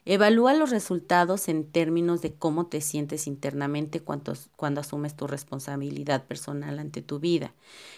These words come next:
Y esto incluye todas las promesas y compromisos que haces. Si quieres una vida con mayor sentido,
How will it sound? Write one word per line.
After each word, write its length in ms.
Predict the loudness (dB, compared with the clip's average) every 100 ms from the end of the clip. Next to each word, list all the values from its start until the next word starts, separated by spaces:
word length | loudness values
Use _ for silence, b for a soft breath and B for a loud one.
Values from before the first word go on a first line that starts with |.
| B
Y 100 | -4
esto 380 | -4 0 2 4
incluye 560 | 2 0 0 0 0 -4
todas 600 | _ 4 8 8 6 4
las 140 | 0
promesas 560 | -2 0 0 -2 -6 -8
y 60 |
compromisos 720 | -10 -10 -6 -6 -6 -6 -10
que 160 | -8 -8
haces. 520 | -6 -8 -10 -10 -12 _ _ B B B B B B B
Si 220 | -6 -2
quieres 400 | 4 6 6 2
una 240 | 2 2
vida 360 | 2 2 2 2
con 140 | 2
mayor 300 | 0 0 -2
sentido, 640 | -2 -4 -6 -6 -4 -2